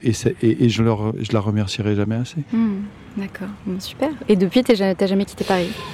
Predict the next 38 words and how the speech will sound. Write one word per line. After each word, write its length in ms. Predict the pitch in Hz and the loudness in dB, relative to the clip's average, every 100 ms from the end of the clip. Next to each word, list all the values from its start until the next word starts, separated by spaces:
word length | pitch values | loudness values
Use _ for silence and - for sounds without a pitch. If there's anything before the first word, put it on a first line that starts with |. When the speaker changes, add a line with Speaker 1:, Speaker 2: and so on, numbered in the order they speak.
| - - 117 | -14 0 4
Speaker 1:
Malheureusement, 540 | 139 143 143 123 117 | 6 6 4 4 2
non. 120 | 98 90 - | 0 -4 -2
Speaker 2:
Ah. 40 | - 220 | 2 4
Speaker 1:
Alors, 100 | 196 - | 2 0
pour 140 | 127 123 | 2 4
le 100 | 117 | 4
coup, 220 | - 131 | 2 4
malheureusement, 600 | 120 113 104 107 98 101 | 4 4 4 2 0 0
non, 140 | 95 95 | 0 0
parce 200 | 98 - | -2 2
que 220 | 107 107 | 2 2
je 160 | 113 110 | 0 0
crois, 360 | - 113 107 - | 0 0 0 -2
j'ai, 240 | 110 113 - | 0 0 0
j'ai 200 | 110 110 | 2 2
eu 140 | 110 | 2
beaucoup 360 | 110 107 107 113 | 0 2 2 0
de 60 | - | 0
chance. 360 | 101 95 - 107 | -2 -2 -4 -2
J'ai 180 | 98 98 101 - | 0 0 -2 -12
pris 180 | - 117 | 0 2
beaucoup, 420 | 113 143 - 143 | 4 2 2 0
beaucoup, 400 | 123 120 - 123 | 2 0 0 0
beaucoup 580 | 113 127 - - 135 131 | 4 2 0 -2 2 4
de 140 | 110 | 2
ce 100 | - | 0
que 140 | - 107 | 0 0
peut 240 | - 123 | 4 4
offrir 500 | 120 107 - 113 - | 4 2 -2 -4 -2
Paris 300 | - 110 123 | -4 0 0
et 60 | 110 | 0
sa 160 | 113 | -2
périphérie 640 | - 113 110 - 113 110 220 | -2 0 0 0 2 4 2
Speaker 2:
Mhm. 60 | 214 240 - - - - | 0 -6 -12 -16 -14 -2
Speaker 1:
depuis 420 | 107 98 - 107 98 | 0 0 0 0 2
bientôt 460 | 101 98 - 98 | 4 2 2 -4
trente 420 | - - 98 - | -2 0 0 2
ans. 140 | 120 | -2